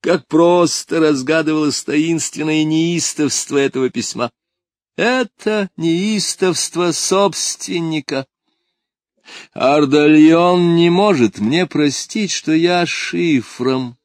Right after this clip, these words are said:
взял его имя, и что убийство произошло как раз на его участке земли.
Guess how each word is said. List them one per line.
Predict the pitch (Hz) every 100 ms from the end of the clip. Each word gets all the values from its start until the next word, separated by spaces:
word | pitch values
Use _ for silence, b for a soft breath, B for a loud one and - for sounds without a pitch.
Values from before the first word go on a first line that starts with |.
| _
взял | - 104 107 127 123 113
его | 107 107 101 98 101 - _
имя, | 202 220 202 170 127 101 _ _ _ _ _ _ _
и | 226 220
что | - - 190
убийство | 185 185 175 156 170 165 135 - 123 127
произошло | 135 143 131 131 - 131 127
как | 135 143 123
раз | 143 156 135 -
на | 147
его | 147 147 156 156
участке | 143 - 156 151 - - - 139
земли. | 113 139 147 165 180